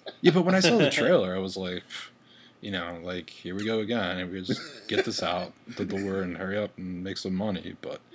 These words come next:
Speaker 2: it wasn't, it wasn't actually that bad.
Speaker 1: No, but you're not the minority. I, I've heard somebody, other people have been
Speaker 3: I haven't
Speaker 1: telling
Speaker 3: heard
Speaker 1: me
Speaker 3: anything
Speaker 1: Nonstop.
Speaker 3: bad about it. That's the
Speaker 1: Yeah,
Speaker 3: thing.
Speaker 1: yeah.
Speaker 3: Nobody, I haven't heard anything about it, really.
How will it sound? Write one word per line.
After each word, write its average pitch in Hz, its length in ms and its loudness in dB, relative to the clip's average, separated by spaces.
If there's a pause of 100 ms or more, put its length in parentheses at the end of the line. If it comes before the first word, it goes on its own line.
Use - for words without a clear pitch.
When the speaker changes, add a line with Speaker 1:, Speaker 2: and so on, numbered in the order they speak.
(240)
Speaker 2:
it 285 80 0
wasn't, 320 240 2
it - 40 0
wasn't 208 220 4
actually 185 220 0
that 139 180 -2
bad. - 400 -6
Speaker 1:
No, 196 240 0
but 127 120 0
you're 180 120 2
not 240 180 0
the 233 60 0
minority. 202 500 0
I, 175 120 0
I've 185 80 -2
heard 214 340 -6
somebody, 185 420 -4 (220)
other 175 140 2
people 185 300 -6
have 165 180 -4
been 156 100 -2
Speaker 3:
I 175 60 8
haven't 277 180 4
Speaker 1:
telling 247 180 6
Speaker 3:
heard 208 80 0
Speaker 1:
me 202 80 0
Speaker 3:
anything - 160 0
Speaker 1:
Nonstop. 127 80 4
Speaker 3:
bad 190 160 6
about 104 320 0
it. 104 120 -8
That's 143 100 -6
the 185 80 0
Speaker 1:
Yeah, 262 220 0
Speaker 3:
thing. 120 100 2
Speaker 1:
yeah. 143 60 2
Speaker 3:
Nobody, 92 260 2
I 143 80 0
haven't 170 200 0
heard 131 140 -2
anything 214 220 -2
about 107 280 -2
it, 98 60 -10
really. 120 320 -6